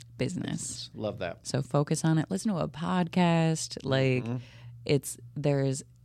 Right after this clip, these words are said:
Speaker 1: so many different things that you can do to inspire you. And when you're inspired, you're a good agent.
Speaker 2: Yeah. And also just, like, go listen to the Level Up podcast episodes 'cause there's gonna
Speaker 1: Mm-hmm.
Speaker 2: be a bunch of 'em.
Speaker 1: Hit subscribe.
Speaker 2: Hit subscribe.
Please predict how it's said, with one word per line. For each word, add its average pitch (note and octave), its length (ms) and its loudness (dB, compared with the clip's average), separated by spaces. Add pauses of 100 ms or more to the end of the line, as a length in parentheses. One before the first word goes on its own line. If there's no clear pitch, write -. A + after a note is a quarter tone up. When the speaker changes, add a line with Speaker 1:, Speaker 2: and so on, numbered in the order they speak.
(200)
Speaker 1:
so - 320 2
many E3+ 220 4
different C#3+ 380 0
things B2+ 280 -2
that - 140 -2
you B2+ 140 -2
can C3 240 -2
do B2 240 0
to - 160 -6
inspire B2 460 -4
you. E3+ 200 -2
And C3 220 -2
when D3 140 -2
you're F#3 120 -4
inspired, F#3 580 -6
you're B2+ 120 0
a B2 40 4
good B2 180 -2
agent. - 320 -6 (120)
Speaker 2:
Yeah. G#2+ 120 -8 (880)
And A2 240 -2
also A#2 280 -2
just, F#2+ 220 -8
like, F#2 200 -10
go G2 140 -6
listen F#2+ 380 -8
to F#2 100 -12
the F#2 80 -10
Level F2+ 300 -8
Up E2+ 140 -10 (340)
podcast - 400 -12
episodes - 460 -12
'cause - 160 -16
there's C3+ 120 0
gonna C3 140 0
Speaker 1:
Mm-hmm. C3+ 60 -6
Speaker 2:
be F#2 60 -10
a F#2+ 40 -10
bunch F#2 280 -10
of - 60 -12
'em. F#2 260 -10
Speaker 1:
Hit F3 140 0
subscribe. D3 560 0 (140)
Speaker 2:
Hit B2+ 180 -4
subscribe. B2+ 640 0